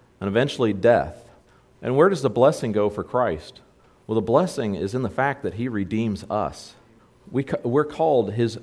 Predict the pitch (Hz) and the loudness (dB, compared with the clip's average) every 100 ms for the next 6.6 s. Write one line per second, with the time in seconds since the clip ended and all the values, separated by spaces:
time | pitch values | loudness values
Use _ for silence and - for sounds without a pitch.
0 | - - - 147 143 139 - - 135 117 | -18 -6 2 2 2 -6 -6 -6 -6 -4
1 | 78 - - _ 101 - 143 151 139 135 | -6 -8 -20 _ -8 -2 2 2 0 -4
2 | - 117 113 127 - 71 - - _ _ | -2 2 2 2 -2 -10 -12 -20 _ _
3 | _ _ _ - 127 170 - 170 160 131 | _ _ _ -2 0 -2 0 0 2 2
4 | 113 90 85 101 131 147 92 78 - - | 2 2 0 -2 0 0 -2 -4 -8 -16
5 | - _ _ _ 107 107 131 143 120 123 | -20 _ _ _ -4 0 0 2 0 0
6 | 117 98 82 82 - | -2 -2 -4 -8 -14